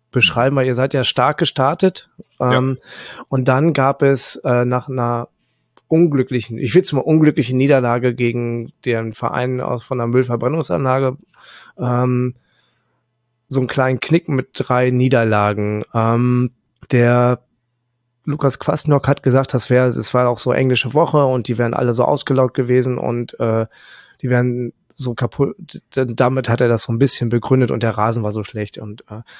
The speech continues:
Speaker 2: <laughs>
Speaker 1: das,
Speaker 2: Ja.
Speaker 1: das, das, ich mein, das hat er ein bisschen länger ausgeführt und,
Speaker 2: Ja.
Speaker 1: ähm, aber dennoch, wie erklärst du dir denn die, diese drei oder diese vier Niederlagen in Folge?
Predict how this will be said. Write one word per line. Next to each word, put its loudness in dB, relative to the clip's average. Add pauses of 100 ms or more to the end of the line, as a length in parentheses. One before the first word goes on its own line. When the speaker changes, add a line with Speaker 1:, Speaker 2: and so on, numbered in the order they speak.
(200)
Speaker 2:
<laughs> -8
Speaker 1:
das, 2
Speaker 2:
Ja. -2
Speaker 1:
das, 2 (300)
das, 0
ich 0
mein, 0
das 2
hat 2
er 6
ein 2
bisschen 2
länger 4
ausgeführt 0
und, -4
Speaker 2:
Ja. 0
Speaker 1:
ähm, -4 (100)
aber 0 (220)
dennoch, 2
wie 2
erklärst 2
du 6
dir 4
denn -2 (140)
die, -2 (280)
diese -2
drei 0 (120)
oder 2
diese 0
vier -2
Niederlagen -2
in -8
Folge? -6